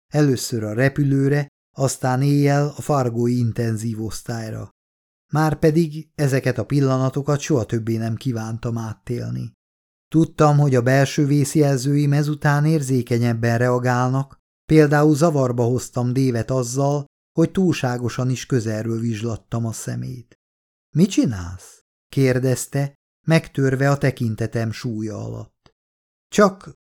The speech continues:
bár eleinte tartottunk attól, hogy műtétre lesz szükség.” Dave szeme magától fokozatosan rendbe jött, a neurooptalmológiai szakorvos által előírt szemtornának köszönhetően,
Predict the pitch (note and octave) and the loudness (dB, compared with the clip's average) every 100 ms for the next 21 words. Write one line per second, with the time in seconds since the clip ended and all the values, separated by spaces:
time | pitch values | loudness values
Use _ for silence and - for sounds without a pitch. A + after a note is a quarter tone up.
0 | _ - D3+ F3+ F3+ F3 - F#3 G#3+ G3+ | _ -8 -2 0 0 -2 -6 -2 2 4
1 | D#3+ D3+ C#3 E3 D3+ C#3+ A#2 - C3 A#2+ | 4 4 2 2 2 -2 -4 -2 -2 0
2 | B2+ - C#3 C3+ C#3 A2+ D3+ C#3+ D3 A#2+ | -2 -2 0 0 -2 0 2 4 4 2
3 | A#2+ - A#2+ A#2 A2 - A#2 - - A#2 | 0 -2 -2 -2 -4 -6 -10 -10 -8 -8
4 | A2+ A#2 _ _ _ _ _ - C#3 F3+ | -10 -14 _ _ _ _ _ -2 4 4
5 | F3+ - D3 D3 D3+ - - D#3 C#3+ A#2 | 4 0 0 2 0 -4 0 2 4 2
6 | - B2 A#2 C#3 B2 A2+ A2+ A#2+ G#2 A2 | 2 -2 0 0 0 -2 -2 -4 -4 -2
7 | A2+ B2 B2 B2+ C3+ C#3+ - - _ _ | 0 0 0 0 0 -2 -8 -20 _ _
8 | D#3 E3+ D#3 B2 A#2+ C3 - B2+ B2 B2 | 2 4 4 4 2 0 0 0 0 0
9 | B2 B2 A#2+ A#2+ A#2+ A#2+ A2+ B2+ - B2+ | 0 0 0 0 2 2 0 -2 0 0
10 | A#2+ A#2 - B2 A#2+ B2 B2 C3+ C3+ C#3+ | 2 0 0 0 0 0 2 2 2 2
11 | C#3 - D#3 B2 A#2 A#2+ A2+ A2+ A2+ A2+ | 0 -2 0 0 0 0 0 -2 -2 -4
12 | - C3+ - C#3 C3+ C3 C#3+ C#3+ C#3+ | -4 -4 -2 0 0 0 0 0 0